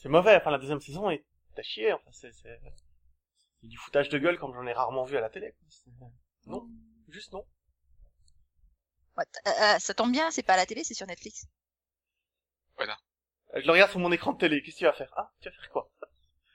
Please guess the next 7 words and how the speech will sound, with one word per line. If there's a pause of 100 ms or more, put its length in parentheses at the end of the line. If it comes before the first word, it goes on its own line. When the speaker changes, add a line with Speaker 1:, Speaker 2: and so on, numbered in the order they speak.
(1120)
Speaker 1:
Vas-y,
viens
te
battre,
viens. (1800)
Speaker 3:
Oula. (1800)
Speaker 2:
Il